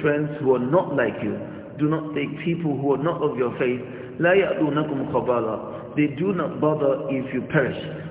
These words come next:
ودوا ما عنتم. They always desire that you go through hardship.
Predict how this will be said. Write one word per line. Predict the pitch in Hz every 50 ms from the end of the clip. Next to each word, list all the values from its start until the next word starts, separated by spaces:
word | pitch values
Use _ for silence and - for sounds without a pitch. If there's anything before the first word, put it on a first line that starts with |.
| - -
ودوا | 165 180 170 160 175 170 156 143
ما | 139 139 135
عنتم. | 117 107 123 139 147 151 151 - 151 143 131 127 135 - - - - - - - 123
They | 143 147 143
always | 165 185 208 220 214 190 165 -
desire | 143 139 131 139 143 143 143 127 113
that | - 123 113 - -
you | 131 131 123 123 127
go | 147 156 160 156 156
through | 127 131 127 120
hardship. | 110 - 147 165 160 - - 135 98